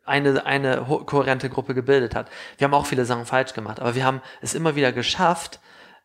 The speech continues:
immer wieder zu verstehen, was haben wir falsch gemacht und das zu fixen.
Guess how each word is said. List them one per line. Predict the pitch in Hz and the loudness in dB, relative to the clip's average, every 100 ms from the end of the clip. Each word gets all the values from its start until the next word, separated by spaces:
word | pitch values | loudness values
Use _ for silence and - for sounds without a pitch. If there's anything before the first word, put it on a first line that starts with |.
| _ | _
immer | 156 156 139 | 2 2 4
wieder | 139 | 2
zu | 135 | 2
verstehen, | 135 123 143 135 | -2 0 0 0
was | 123 | 0
haben | 170 | 2
wir | 208 | 2
falsch | - 113 113 - | 2 2 0 -4
gemacht | 117 135 - | -2 -2 -4
und | 123 | -8
das | - | -6
zu | 123 | -8
fixen. | - 135 - 113 | -2 -4 -4 -10